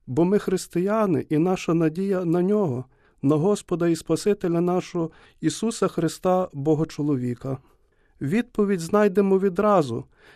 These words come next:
бо німий погляд не помине зображеного на хресному дереві розп'ятого Спасителя. Відповідь зрозуміла у світлі віри в Бога,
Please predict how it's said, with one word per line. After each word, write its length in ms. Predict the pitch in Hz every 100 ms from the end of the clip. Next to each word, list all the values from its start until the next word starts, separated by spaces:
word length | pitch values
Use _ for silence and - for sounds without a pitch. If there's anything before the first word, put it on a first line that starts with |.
| -
бо 160 | 127 160
німий 320 | 190 208 226
погляд 500 | 214 233 208 196 165
не 80 | 180
помине 460 | 165 185 202 240
зображеного 720 | 196 160 151 185 196 180 175 170
на 120 | 165
хресному 560 | 147 185 190 - 170 156
дереві 480 | 170 185 175 165 160 - _
розп'ятого 640 | 135 156 - 175 170 165 160
Спасителя. 800 | - 160 - 147 127 123 127 131 _ _ _ _ _ _ _
Відповідь 580 | 139 147 240 - 208 190
зрозуміла 680 | 160 175 165 185 202 226 196
у 180 | 190 170
світлі 460 | - 202 214 185
віри 260 | 185 208 196
в 120 | 175
Бога, 420 | 143 190 226 196